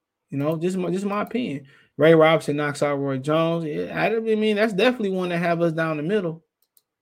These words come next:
He said, "All the greats from the past pick Bud when they are, start disrespecting all-time greats because they didn't pick Earl to win the fight." He said, "Mark Nash, salute, shout out to Atlanta.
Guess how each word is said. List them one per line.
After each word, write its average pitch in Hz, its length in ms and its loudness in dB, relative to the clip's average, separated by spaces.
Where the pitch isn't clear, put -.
He 170 120 0
said, 165 160 2
"All 160 200 6
the 156 60 -2
greats 156 300 4
from 151 160 -6
the 147 60 -4
past 151 400 -4
pick 143 240 -6
Bud 147 360 2
when 135 180 -2
they 151 300 4
are, 143 340 -4
start 143 300 -2
disrespecting 147 580 -4
all-time 139 380 -6
greats 147 220 0
because 135 320 -4
they 139 100 -2
didn't 135 240 -4
pick 139 240 -8
Earl 135 380 -4
to - 100 -10
win 123 180 -4
the 131 60 -10
fight." 180 520 2
He 147 80 -6
said, 139 260 2
"Mark 147 240 -2
Nash, 147 320 -2
salute, 156 300 -4
shout 151 180 -2
out 147 120 -6
to - 80 -10
Atlanta. 139 520 -6